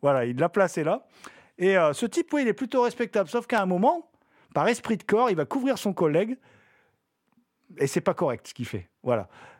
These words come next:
Mais c'est un bon gars, c'est vrai, c'est ce qu'on appelle, c'est le prototype du bon gars. Et puis, euh, ce mec, Van Heflin, il va se mettre à harceler cette femme. Et il, c'est un sociopathe, en fait,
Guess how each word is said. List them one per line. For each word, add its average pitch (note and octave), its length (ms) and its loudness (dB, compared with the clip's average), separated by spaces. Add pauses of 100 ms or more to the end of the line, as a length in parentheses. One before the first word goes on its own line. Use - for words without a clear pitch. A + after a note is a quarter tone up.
Mais D#3 120 2
c'est G3 160 2
un F#3 80 4
bon A#3+ 160 -2
gars, F3+ 320 0
c'est - 120 -8
vrai, F#3 180 0
c'est F#3 120 -6
ce - 60 -10
qu'on C#3+ 140 -2
appelle, C3+ 220 -2
c'est G3 120 0
le D#3+ 80 -8
prototype C4 520 0
du G3 120 -2
bon F3 180 -2
gars. C#3+ 240 0 (540)
Et G3 120 4
puis, D#4+ 280 0 (600)
euh, A2 1300 0 (640)
ce - 160 -2
mec, F#3+ 260 2
Van D3+ 160 0
Heflin, B2+ 300 -4
il E3+ 80 -2
va B2 80 0
se - 100 -8
mettre D3+ 180 -4
à A2+ 40 -2
harceler A2+ 360 -8
cette G#2 220 -10
femme. - 300 -16 (1200)
Et D3+ 80 2
il, F#3 260 0 (480)
c'est - 260 -6
un B2 60 -2
sociopathe, A2 560 -6
en F#2+ 60 -18
fait, A#2+ 180 -20